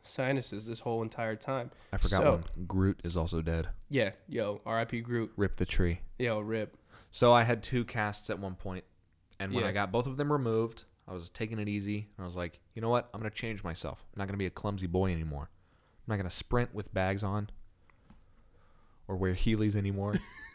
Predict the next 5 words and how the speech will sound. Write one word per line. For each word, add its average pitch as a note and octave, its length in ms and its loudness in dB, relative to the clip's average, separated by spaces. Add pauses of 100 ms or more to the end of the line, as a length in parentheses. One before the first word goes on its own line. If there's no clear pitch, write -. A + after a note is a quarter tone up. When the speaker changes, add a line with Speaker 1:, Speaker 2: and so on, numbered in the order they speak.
(2000)
Speaker 2:
So A#2+ 160 0
at A#2+ 120 6
this G#2+ 140 -2
time, A2+ 420 0
I - 40 -4